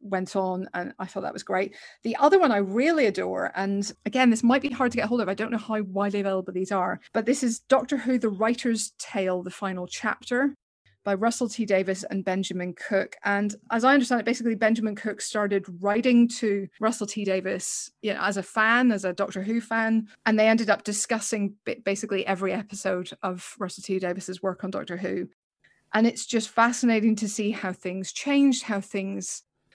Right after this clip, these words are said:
you know, were, were sharpened up in the writing process, how ideas kind of mutated into what we see on screen. And I just think it's, it's really, really fascinating and just, you know, well written and, and charming and,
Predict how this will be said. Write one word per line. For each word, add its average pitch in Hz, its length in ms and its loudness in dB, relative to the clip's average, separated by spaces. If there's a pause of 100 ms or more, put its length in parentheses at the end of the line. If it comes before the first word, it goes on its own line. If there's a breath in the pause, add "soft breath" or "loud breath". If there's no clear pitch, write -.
(200)
you 214 140 0
know, 185 120 2
were, 180 360 0
were 190 100 2
sharpened 226 540 4
up 208 160 2
in 208 60 0
the 196 60 0
writing 196 320 2
process, 196 540 0
how 185 420 -2
ideas 196 560 0
kind - 220 -8
of 190 80 -4
mutated 202 720 -2
into 196 180 -2
what 196 160 -2
we 202 60 -4
see 202 200 -2
on 190 140 -2
screen. 196 480 -4 (440 soft breath)
And 208 120 2
I 214 100 0
just 214 320 -6
think 196 380 -4
it's, - 520 -6
it's 208 220 -2
really, 226 400 2
really 196 140 2
fascinating 196 480 -2
and 247 120 8
just, 254 220 0
you 202 60 -2
know, - 160 -8 (120)
well 190 200 0
written 185 260 -2
and, 180 220 -4
and 190 100 -4
charming 196 480 -4
and, 196 260 -6